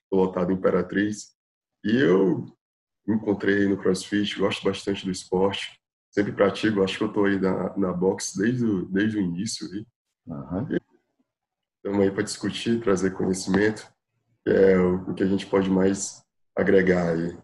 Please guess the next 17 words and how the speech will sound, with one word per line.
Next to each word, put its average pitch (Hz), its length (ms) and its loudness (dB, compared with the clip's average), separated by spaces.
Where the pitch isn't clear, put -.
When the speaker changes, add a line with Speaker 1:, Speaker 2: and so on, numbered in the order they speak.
Speaker 1:
na 95 80 -4
sociedade, 82 680 -4
né? 101 180 -8
Speaker 2:
Pô, 101 180 4
que 117 140 0
top. 92 340 0
Obrigado 104 400 6
pelo, 104 480 2
por 92 100 -2
vocês 92 240 -4
estarem 92 240 4
participando 92 480 2
aqui 90 180 -2
com 87 120 -6
a 82 80 2
gente. 104 520 0
Fico, - 320 -6